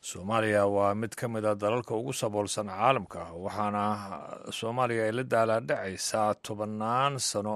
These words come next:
oo dagaal sokeeya, kacdoon dhiig badan ku daatay oo ay wado Al-Shabaab, oo xiriir la leh Al-Qaacida iyo masiibooyinka cimilada oo soo noqnoqda.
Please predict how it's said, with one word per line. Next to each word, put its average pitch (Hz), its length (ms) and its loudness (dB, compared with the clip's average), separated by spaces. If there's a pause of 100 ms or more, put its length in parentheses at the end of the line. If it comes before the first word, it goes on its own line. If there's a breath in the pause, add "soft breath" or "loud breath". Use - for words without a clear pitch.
oo 104 720 2
dagaal 107 480 0
sokeeya, 117 480 0
kacdoon 123 480 -4
dhiig 120 160 -6
badan 110 240 -2
ku 156 160 -10
daatay 107 400 -6
oo 107 320 -2
ay 107 160 0
wado 107 320 -4
Al-Shabaab, 117 560 2 (560 loud breath)
oo 135 160 4
xiriir 160 320 4
la 160 160 6
leh 131 160 6
Al-Qaacida 123 640 0
iyo 113 320 -2
masiibooyinka 110 1700 -2
cimilada 117 720 2
oo 113 180 0
soo 110 220 -2
noqnoqda. 95 640 -2